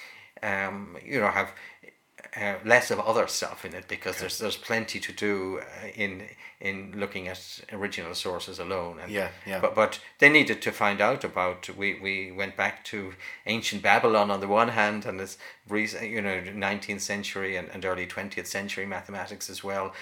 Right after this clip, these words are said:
Speaker 1: So we did a, a, a complete course in history of mathematics,
Speaker 2: Yeah.
Speaker 1: even though generally the books that are in the Edward Worth Library are confined roughly to, to two hundred year period from,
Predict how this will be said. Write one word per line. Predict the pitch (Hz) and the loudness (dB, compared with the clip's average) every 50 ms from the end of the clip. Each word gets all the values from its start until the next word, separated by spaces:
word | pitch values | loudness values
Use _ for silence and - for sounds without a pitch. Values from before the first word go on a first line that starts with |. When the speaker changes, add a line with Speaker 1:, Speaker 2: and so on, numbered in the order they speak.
| - - - | -14 -12 0
Speaker 1:
So | - - 120 | 4 6 6
we | 113 117 | 6 6
did | 113 - 135 110 | 4 4 4 4
a, | 110 - - - - - | 4 2 0 -4 -6 -4
a, | 104 117 - - 131 | -2 -2 0 -2 -4
a | 127 | -4
complete | - - 117 113 - - - 123 104 - - | -4 -4 -6 -6 -4 -2 -2 -2 -2 -4 2
course | - 123 123 123 107 - - - | 6 8 8 8 8 6 2 -2
in | 95 87 | -6 -4
history | 101 110 - - - | -4 -4 -4 -4 -6
of | 95 101 | -6 -4
mathematics, | 95 95 - 110 117 123 123 - - - - 92 | -6 -6 -4 -2 -2 -2 -2 -2 -6 -8 -8 -8
Speaker 2:
Yeah. | 95 92 | -4 -2
Speaker 1:
even | 123 131 135 120 120 113 107 | 0 2 2 2 2 0 2
though | 101 107 107 104 104 101 - - - - - - - _ - | 4 4 4 4 2 0 -4 -12 -16 -16 -18 -20 -20 _ 4
generally | - 117 120 127 117 107 104 | 4 6 6 6 4 2 2
the | 98 101 | 0 -4
books | 90 - - 135 135 - - - - - - - - - | -2 0 0 0 0 -2 -4 -4 -4 -4 -6 -10 -6 -4
that | 110 107 - | -4 -2 -2
are | 104 98 101 104 | -4 -2 -2 -2
in | 104 104 | -2 -2
the | 104 90 | -2 -2
Edward | 104 98 104 98 - | -2 -2 -2 0 4
Worth | 107 120 135 131 - | 4 4 4 4 2
Library | - 98 92 95 92 - 98 95 - - - - - - - - | 0 2 2 2 2 0 0 0 0 -2 -10 -18 -20 -20 -10 -2
are | - 107 95 92 | 0 0 0 0
confined | - - 104 95 - - 107 101 98 95 92 92 92 92 95 - - - _ _ | 0 -2 -4 -4 -2 0 0 0 2 0 -2 -4 -6 -8 -10 -12 -12 -14 _ _
roughly | 165 156 151 131 - - 120 107 | 6 6 6 6 6 2 -2 -2
to, | - - - - | -2 -4 -8 -8
to | - 117 | -10 -10
two | - - - - 120 | -10 -8 -8 -8 -2
hundred | 104 110 104 107 101 95 87 | -2 -2 -2 0 -2 -4 -2
year | 98 98 95 | 0 0 0
period | - - 110 110 107 98 92 85 76 73 - | 0 0 2 2 2 4 2 0 -2 -4 -6
from, | - - 98 92 90 87 | -6 -4 -4 -4 -4 -6